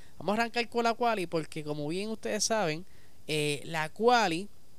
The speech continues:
pues, fue bastante interesante, ya que esta quali, pues, no se esperaba que las condiciones de la pista estuvieran tan frías y, pues,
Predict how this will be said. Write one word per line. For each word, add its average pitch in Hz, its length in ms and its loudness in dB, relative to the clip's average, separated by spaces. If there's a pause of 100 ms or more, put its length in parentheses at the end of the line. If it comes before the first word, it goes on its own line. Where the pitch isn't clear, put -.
pues, 147 420 0
fue 311 680 -2
bastante 196 560 -4
interesante, 214 800 -4
ya 151 240 -4
que 165 580 -4
esta 180 320 -4
quali, 180 400 -2
pues, 165 180 -6
no 147 120 -6
se - 140 -4
esperaba 165 720 -2 (480)
que 180 100 2
las 165 120 -2
condiciones 180 640 -2
de 190 100 0
la 175 160 2
pista 165 580 -6
estuvieran 156 680 -4
tan 170 240 -2
frías 180 580 -4
y, 156 220 -4
pues, 143 380 -4